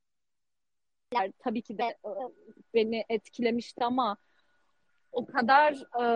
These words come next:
vurulmuştum ki içten içe o kadar, e, derinden hissetmiştim ki o,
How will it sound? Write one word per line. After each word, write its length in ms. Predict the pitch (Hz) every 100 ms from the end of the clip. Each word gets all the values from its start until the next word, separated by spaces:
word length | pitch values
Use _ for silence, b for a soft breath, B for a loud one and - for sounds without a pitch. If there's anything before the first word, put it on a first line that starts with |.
| 233 226 226 - - _ _ _ _ _ - 208 -
vurulmuştum 1000 | 220 233 262 294 285 294 - - 415 466
ki 280 | - 370 359 427 -
içten 420 | 294 - - 269
içe 160 | 277 311
o 140 | -
kadar, 520 | 262 330 302 320 320 294
e, 300 | - - 240 240 240 240 233 233 _ _ _ _ _ _ _ _ _ _ _ _ _ _
derinden 540 | 254 254 277 277 302 320
hissetmiştim 840 | 311 - 302 - 294 - - 494
ki 360 | - 339 330 440
o, 180 | - 269